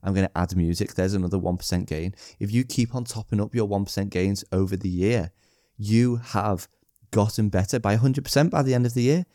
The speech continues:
It is unbelievable by just doing how little small things, how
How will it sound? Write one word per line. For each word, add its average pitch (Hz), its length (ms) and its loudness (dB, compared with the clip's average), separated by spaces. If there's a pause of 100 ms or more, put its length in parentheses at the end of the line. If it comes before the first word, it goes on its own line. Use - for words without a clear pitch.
(280)
It 135 160 4
is 135 280 0
unbelievable 120 840 2 (180)
by 104 140 2
just 117 240 -2
doing 101 260 4
how 110 360 0
little 110 340 4
small 110 360 0
things, 101 480 -2 (320)
how 110 520 0